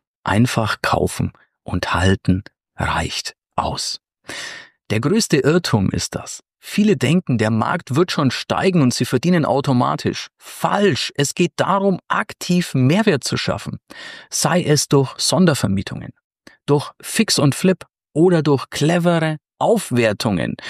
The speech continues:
Mein Tipp, analysiere den Markt, plane strategisch und bleibe flexibel.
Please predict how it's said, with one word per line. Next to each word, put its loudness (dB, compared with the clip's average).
Mein 4
Tipp, 0
analysiere 2
den 4
Markt, -2
plane 2
strategisch 2
und -2
bleibe 4
flexibel. 2